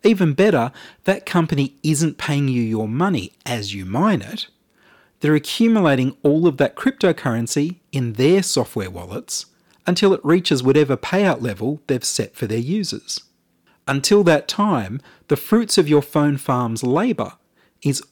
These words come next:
all theirs. Thousands of people never making enough for a payout is a very nice payout for the app owners.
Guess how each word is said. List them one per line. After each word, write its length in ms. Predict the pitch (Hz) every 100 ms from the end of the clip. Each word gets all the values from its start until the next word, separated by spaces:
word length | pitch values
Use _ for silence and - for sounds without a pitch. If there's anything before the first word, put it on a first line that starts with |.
| 120
all 400 | 113 113 110 110
theirs. 840 | 92 87 80 82 - - - - _ _ _ _ _ _ _ _ _ _
Thousands 680 | _ - 160 165 190 180 180
of 140 | 165 -
people 460 | 214 208 123 113 _ _
never 340 | 117 123 151 151
making 360 | 143 139 127
enough 220 | 117 120
for 200 | - 120
a 40 | 104
payout 600 | - 220 226 113 160 - _ _ _ _ _
is 160 | - 117
a 80 | 113
very 360 | 95 147 151
nice 300 | 120 110 101
payout 560 | - - 113 110 107 - - _
for 120 | -
the 180 | 151 147
app 240 | 127 127 -
owners. 580 | 101 92 90 220 -